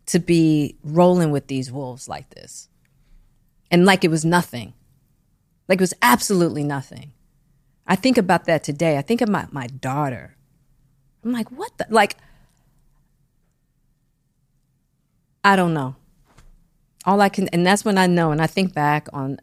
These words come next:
everything that I've been through, I was like, "There is a God for sure." There was a God. 'Cause that dude, for me to even wanna see his face again was like, "I want my shit back."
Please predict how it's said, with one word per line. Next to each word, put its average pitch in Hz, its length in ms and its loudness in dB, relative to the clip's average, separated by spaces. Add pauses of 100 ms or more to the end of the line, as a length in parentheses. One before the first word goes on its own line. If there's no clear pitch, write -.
everything 170 520 0
that 147 100 -2
I've 139 120 -4
been 139 180 -4
through, 131 200 -10
I 131 80 -6
was 143 160 -12
like, 123 300 -8
"There 156 280 -2
is 135 200 -6
a 120 60 -10
God 123 460 -10
for 120 460 -10
sure." - 460 -18 (580)
There 143 80 -4
was 139 120 -4
a 135 60 -6
God. 147 420 -8 (960)
'Cause 143 180 -8
that 190 280 2
dude, 233 400 -2 (1700)
for 160 140 -2
me 180 280 2
to 233 180 -2
even 170 400 -2
wanna 160 240 -2
see 196 340 -4
his 180 220 -4
face 147 320 -4
again 131 280 -8
was 131 140 -10
like, 127 180 -10
"I 143 140 -2
want 160 300 -4
my 135 220 -4
shit - 500 -10
back." - 440 -12